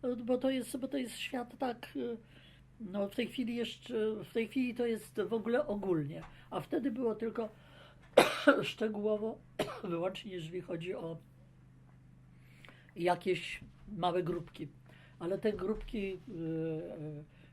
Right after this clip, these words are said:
y, y, krytyków sztuki to taką zazdrością się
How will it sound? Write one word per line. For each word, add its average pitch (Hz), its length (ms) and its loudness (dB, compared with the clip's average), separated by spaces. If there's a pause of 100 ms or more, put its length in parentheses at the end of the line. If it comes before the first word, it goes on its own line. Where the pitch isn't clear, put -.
y, 196 60 -8
y, 151 80 -4
krytyków 208 500 -2
sztuki 185 420 -6 (2500)
to 190 280 2 (600)
taką 190 280 -4
zazdrością 180 640 -2
się 170 260 -4